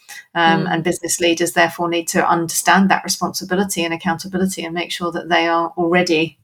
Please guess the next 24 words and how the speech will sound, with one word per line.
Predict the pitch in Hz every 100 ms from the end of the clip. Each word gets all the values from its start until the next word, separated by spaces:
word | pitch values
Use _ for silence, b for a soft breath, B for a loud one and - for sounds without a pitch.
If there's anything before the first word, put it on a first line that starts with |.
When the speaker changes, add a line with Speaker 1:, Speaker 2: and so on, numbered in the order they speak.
| _ _ _ _ _ 185
Speaker 1:
ready | 180 175
with | 170 165
the | 170
information | 180 180 170 156 175
that's | 165 -
gonna | 175
build, | 165 170 165 -
build | - 185
that | 175 -
trust | 160 - 165
and |
integrity | 156 - 156 160 170 160
in | 160
them, | 160 156
that | 151 -
they | 175
can, | 170 180 190 190 B B B B 170
um, | 160 156
Speaker 2:
Mm. | 185 180
Speaker 1:
support | 180 175 160 -
people | 151 - 160
in | 156
all | 151
areas. | 147 151 151 -